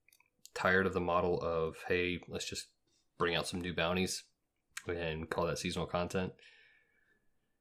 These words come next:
So I think there's that involved with it.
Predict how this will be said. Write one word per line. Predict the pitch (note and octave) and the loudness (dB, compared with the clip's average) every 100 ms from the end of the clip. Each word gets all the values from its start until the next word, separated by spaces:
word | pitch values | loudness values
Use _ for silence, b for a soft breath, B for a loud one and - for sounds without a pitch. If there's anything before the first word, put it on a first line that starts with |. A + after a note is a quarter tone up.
| _ - | _ -12
So | - - G#1 | -6 -4 -4
I | - | -6
think | - G2+ F#2+ | -4 -4 0
there's | F2 E2 - - - - _ _ _ _ _ - | 0 0 -2 -2 -4 -8 _ _ _ _ _ 2
that | G2+ - | 4 4
involved | A2 G2+ G2+ G2+ | 2 4 4 4
with | G2+ | 2
it. | G2 F#2+ | 2 0